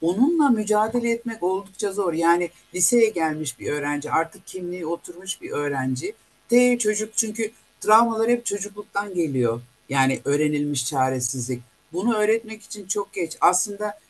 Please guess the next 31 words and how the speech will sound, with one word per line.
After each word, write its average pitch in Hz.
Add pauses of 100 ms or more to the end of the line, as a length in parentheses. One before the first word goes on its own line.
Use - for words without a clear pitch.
(120)
keşke 214
böyle 185
her 208 (280)
aşamada, 143 (420)
e, 120
eğitimin 143
her -
aşamasında 135
böyle 190
bir 214
ders 202
olsa 151
ya 180
da 190 (340)
belli 175
bir 240
dersin 170 (260)
bir 196
parçası 190
olsa, 113 (640)
e, 131
ya 160
da 226 (360)
öğretmenlere 190
böyle 185
bir 196
eğitim 175
verilse 143 (400)
ve 165
öğretmenler 180
bunları 180